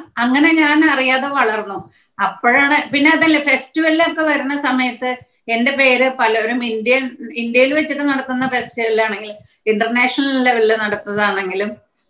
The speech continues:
ഏ, നമ്മളെയാണ് വിളിക്കുന്നത്. അപ്പൊ ഞാൻ തന്നെ എന്നെ അതിശയിച്ചു, "അങ്ങനെ മോഹിനിയാട്ടം ഞാൻ നന്നായി കളിക്കുമോ?" എനിക്കൊരു സംശയമായിരുന്നു.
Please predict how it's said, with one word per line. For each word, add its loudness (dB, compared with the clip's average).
ഏ, 4
നമ്മളെയാണ് 0
വിളിക്കുന്നത്. -4
അപ്പൊ -4
ഞാൻ 4
തന്നെ 2
എന്നെ 2
അതിശയിച്ചു, -6
"അങ്ങനെ -2
മോഹിനിയാട്ടം 2
ഞാൻ 2
നന്നായി 0
കളിക്കുമോ?" 0
എനിക്കൊരു -2
സംശയമായിരുന്നു. 0